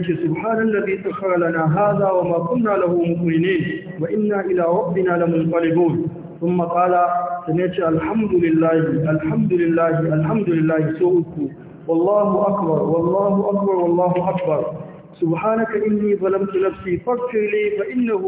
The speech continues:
لا يغفر الذنوب إلا أنت." Sarki ya tabbatar maka Allah, "Hakika na zalunci kaina, ka gafarta mini, babu mai gafarta zunubai sai kai." Umma bahika. Bayan Sayyidina Ali radiyallahu anhu ya karanta wannan addu'o'i, sannan sai ya dariya.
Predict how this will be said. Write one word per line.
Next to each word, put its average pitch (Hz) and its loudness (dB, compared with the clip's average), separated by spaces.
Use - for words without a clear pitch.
لا 208 2
يغفر 233 0
الذنوب 185 0
إلا 175 2
أنت." 165 -2
Sarki 208 -4
ya 214 2
tabbatar 208 -4
maka 208 -2
Allah, 180 0
"Hakika 220 0
na 233 2
zalunci 190 0
kaina, 156 0
ka 151 -4
gafarta 185 0
mini, 175 0
babu 220 0
mai 196 0
gafarta 190 0
zunubai 165 0
sai 165 2
kai." 165 2
Umma 233 2
bahika. 170 0
Bayan 202 0
Sayyidina 202 0
Ali 190 0
radiyallahu 196 2
anhu 190 2
ya 180 4
karanta 185 2
wannan 190 0
addu'o'i, 190 2
sannan 175 0
sai 180 4
ya - -
dariya. 156 2